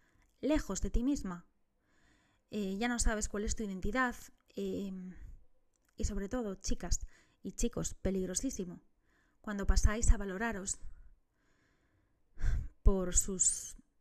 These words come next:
elogios o por sus críticas.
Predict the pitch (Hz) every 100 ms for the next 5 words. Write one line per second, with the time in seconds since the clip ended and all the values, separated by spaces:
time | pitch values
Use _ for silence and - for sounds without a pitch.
0 | - 208 214 226 - 240 262 - - _
1 | - 196 - - 202 - 220 - 190 180
2 | -